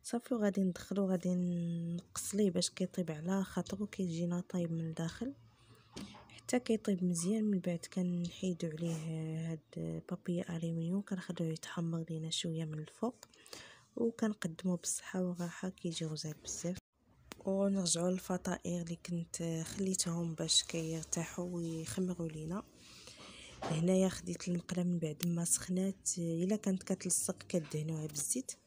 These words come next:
كتخوفيها واحد الكميه من هاد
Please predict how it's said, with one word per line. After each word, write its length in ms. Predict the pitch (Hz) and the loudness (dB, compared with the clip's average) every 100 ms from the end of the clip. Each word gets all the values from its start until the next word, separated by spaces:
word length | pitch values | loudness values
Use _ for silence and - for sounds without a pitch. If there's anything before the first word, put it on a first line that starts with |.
| _ - - | _ -20 -4
كتخوفيها 680 | 190 - - 196 185 185 175 | -4 -2 -2 0 0 0 0
واحد 240 | 175 - | -2 -6
الكميه 580 | 160 - 185 180 175 175 | -8 -4 -2 0 0 -2
من 180 | 170 165 | -2 -4
هاد 240 | 160 160 | -6 -8